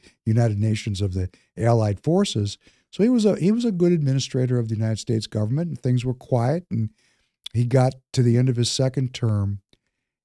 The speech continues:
and he laid out the most amazing warning for the American people. That, and this is a very famous speech, and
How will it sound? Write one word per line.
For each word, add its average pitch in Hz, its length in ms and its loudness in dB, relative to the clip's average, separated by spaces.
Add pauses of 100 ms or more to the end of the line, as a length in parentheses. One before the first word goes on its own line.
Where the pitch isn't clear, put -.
(120)
and 120 260 2
he 185 720 0 (400)
laid 147 400 4
out 120 480 0 (800)
the 123 120 4
most 127 320 4
amazing 135 760 2
warning 127 460 -2 (640)
for - 120 -4
the 113 60 0
American 123 440 0
people. 87 480 -6 (1160)
That, 123 300 2
and 123 160 2
this 151 160 0
is 208 80 -2
a 180 80 0
very 135 300 2
famous 135 640 2
speech, - 440 -4
and 95 220 -4